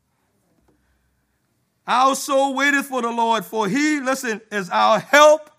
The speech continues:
and our shield, our support and our protection.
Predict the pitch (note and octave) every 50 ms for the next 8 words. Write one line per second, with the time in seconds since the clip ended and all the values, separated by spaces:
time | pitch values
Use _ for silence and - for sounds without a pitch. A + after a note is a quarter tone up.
0 | _ _ _ _ _ _ - F3 F3 F3 - G#3 G#3+ G#3+ G3+ - - - G3 F3
1 | D#3+ C#3+ C3 B2+ - - - - A3 B3+ B3+ A3+ - - A3+ G3 - - - C4
2 | D4 D#4 D#4+ D4+ - - - _ _ _ _ - D#3+ D3+ D#3 E3 F3+ F3+ G#3+ G3
3 | E3+ F3 C#3+ C3 - - - -